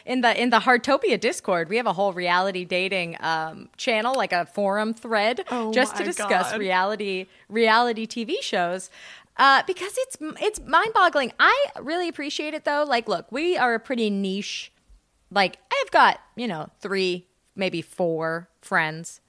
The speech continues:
Speaker 1: right? Like, we're pretty
Speaker 2: <laughs>
Speaker 1: neat. I'm, like, pretty niche pe-, little people. Like, I live in California. I've got,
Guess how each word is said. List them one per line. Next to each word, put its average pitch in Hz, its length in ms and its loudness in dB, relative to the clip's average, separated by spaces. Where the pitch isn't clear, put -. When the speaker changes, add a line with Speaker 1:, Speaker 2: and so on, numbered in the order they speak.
Speaker 1:
right? 214 300 4
Like, 240 140 2
we're 392 120 2
pretty 339 220 2
Speaker 2:
<laughs> 202 160 2
Speaker 1:
neat. - 220 2
I'm, 226 140 4
like, 240 180 -4
pretty 427 240 2
niche 214 640 -2
pe-, 240 100 -10
little 220 260 -2
people. 220 760 -4
Like, 233 160 -2
I 262 120 2
live 269 180 0
in 208 80 -4
California. 214 640 -2
I've 202 220 2
got, 185 180 0